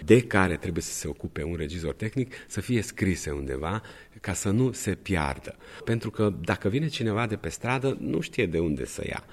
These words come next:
uh, acest lucru. Și tocmai de asta, vorbind cu decanii și rectorul de la, de la facultăți, aceste metodologii noi am putea să punem la dispoziție și să fie cineva care,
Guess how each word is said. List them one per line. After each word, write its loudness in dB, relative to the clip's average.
uh, -6
acest -4
lucru. -10
Și 8
tocmai 6
de 4
asta, 4
vorbind 4
cu 0
decanii 8
și -2
rectorul 4
de 6
la, 6
de 4
la 6
facultăți, 0
aceste 4
metodologii 6
noi 6
am 2
putea 2
să -2
punem 2
la 4
dispoziție -4
și 4
să -4
fie 6
cineva 2
care, 2